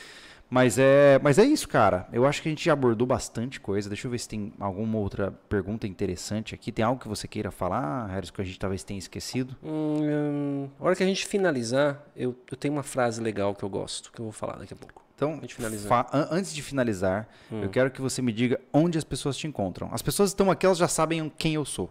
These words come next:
Speaker 1: né?
Speaker 2: Tá.
Speaker 1: Onde as pessoas encontram você? Qual a
Speaker 2: Você
Speaker 1: melhor maneira de se aprofundar na sua forma de pensar?
Speaker 2: É...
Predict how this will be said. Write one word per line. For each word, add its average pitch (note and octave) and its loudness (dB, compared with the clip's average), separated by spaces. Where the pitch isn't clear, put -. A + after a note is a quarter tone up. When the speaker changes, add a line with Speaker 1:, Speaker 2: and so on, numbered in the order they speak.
Speaker 1:
né? G#2 0
Speaker 2:
Tá. F#2+ 2
Speaker 1:
Onde E3 2
as D#3+ -2
pessoas C3 -2
encontram A2+ 0
você? A#2 -2
Qual C3+ 0
a C3+ 6
Speaker 2:
Você C#3+ 2
Speaker 1:
melhor C3 4
maneira A#2+ 2
de - -4
se - -6
aprofundar G#2 -4
na G2+ -6
sua G#2 -8
forma G2+ -6
de F2+ -8
pensar? F2+ -6
Speaker 2:
É... G#2 -2